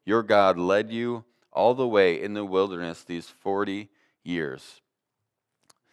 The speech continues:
It's so easy for us to get. And, like, you can look at the children of Israel and you think, like, God literally rescued them from slavery. Like,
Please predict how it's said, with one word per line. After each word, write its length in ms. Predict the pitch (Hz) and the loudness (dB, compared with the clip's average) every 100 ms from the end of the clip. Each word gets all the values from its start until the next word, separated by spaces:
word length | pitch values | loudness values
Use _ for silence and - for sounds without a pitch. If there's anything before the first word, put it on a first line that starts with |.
| _ - | _ -6
It's 180 | 113 | -6
so 240 | - 180 160 | 2 2 2
easy 420 | 123 147 151 127 101 | -4 -4 -4 -4 -8
for 180 | - 104 | -2 -4
us 100 | - | -4
to 100 | 104 | -2
get. 280 | 120 110 | 2 2
And, 80 | - | 2
like, 120 | 113 - | -4 -4
you 80 | |
can 160 | 139 127 | -4 -2
look 160 | 147 165 | -2 -2
at 80 | |
the 80 | 139 | -6
children 400 | 117 147 139 127 113 | -6 -4 -4 -4 -4
of 80 | |
Israel 400 | 117 127 113 98 | -4 -4 0 0
and 100 | 92 | 0
you 80 | 98 | -4
think, 320 | 101 113 107 | -6 -6 -2
like, 240 | 104 98 - _ _ _ _ _ | 2 2 0 _ _ _ _ _
God 320 | - 147 147 110 | 0 4 4 2
literally 640 | 107 139 151 151 151 139 | 2 2 2 0 0 -2
rescued 640 | 101 117 135 - 139 131 | 0 0 0 -4 -6 -4
them 360 | 117 110 107 104 | -2 -2 -2 -8
from 220 | - 113 | -8 -8
slavery. 720 | 110 - 104 104 90 80 73 76 | -8 -2 2 2 0 -4 -4 0
Like, 220 | 90 | 0